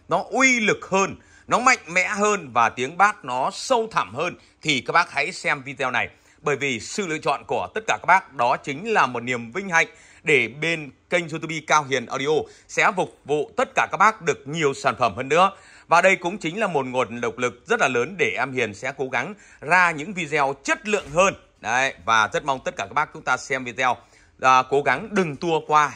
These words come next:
chúng ta xem xét thật kỹ, mua cũng được, không mua không sao. Nhưng đây chính là một món quà tinh thần để dành tặng cho bên kênh YouTube Cao Hiền Audio các bác nhá.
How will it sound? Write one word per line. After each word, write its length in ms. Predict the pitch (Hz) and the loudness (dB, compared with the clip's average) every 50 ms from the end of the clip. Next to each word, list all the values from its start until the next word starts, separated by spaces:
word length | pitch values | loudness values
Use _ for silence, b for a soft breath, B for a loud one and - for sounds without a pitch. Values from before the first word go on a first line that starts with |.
| - | -8
chúng 120 | - 147 135 | -14 -8 -4
ta 160 | - 151 143 | -2 -2 -2
xem 260 | - - 151 139 135 | 0 -2 -2 -2 -2
xét 220 | - - 180 - - | -4 -6 -6 -6 -6
thật 100 | 135 - - | -8 -8 -8
kỹ, 260 | 139 147 165 202 196 b b b b b b | -10 -8 -8 -8 -12 b b b b b b
mua 260 | 185 196 185 175 156 | -4 0 0 0 0
cũng 220 | - - - 190 | -2 -4 -8 -4
được, 160 | 160 131 - - - | -2 -2 -2 -2 -6
không 320 | - - 170 160 147 143 151 | -6 -4 -4 -4 -4 -4 -2
mua 160 | 156 151 143 | 0 0 0
không 220 | - - 147 131 | 0 -2 -6 -6
sao. 280 | - - 143 143 135 - - - _ - | -2 2 2 2 2 2 -2 -12 _ -8
Nhưng 240 | 143 185 175 147 156 | -6 -6 -4 -2 0
đây 160 | 151 147 139 - | 2 2 0 -2
chính 240 | 127 117 127 165 175 | -6 -10 -8 -2 0
là 240 | 151 123 107 - B B B B | 2 2 2 0 B B B B
một 200 | 143 135 135 131 | -2 -2 -2 0
món 240 | 113 107 113 139 - - | -2 -4 -4 -4 -2 2
quà 180 | 135 117 107 - | 2 2 2 0
tinh 140 | 123 117 110 | -4 -4 -2
thần 300 | 120 110 101 90 87 101 | -2 -2 -2 -2 -4 -4
để 180 | 110 95 87 | -4 -2 -2
dành 180 | 80 107 107 98 | -4 -6 -6 -4
tặng 180 | - 117 110 - - - | -4 -4 -4 -6 -6 -6
cho 240 | - 120 113 110 | 0 2 2 2
bên 200 | 104 110 113 110 | 2 0 -4 -6
kênh 220 | - 127 120 107 - | -6 -6 -6 -6 -8
YouTube 340 | 117 107 113 107 123 120 110 B B B B | -10 -10 -6 -4 -4 -4 -4 B B B B
Cao 160 | - 139 127 107 | 2 2 2 2
Hiền 180 | 95 110 95 87 - - | 0 -2 -2 -2 -2 -4
Audio 180 | 110 110 113 110 110 107 | -4 0 0 0 0 0
các 60 | 110 | -2
bác 80 | 117 | 0
nhá. 180 | 135 151 147 | 2 4 2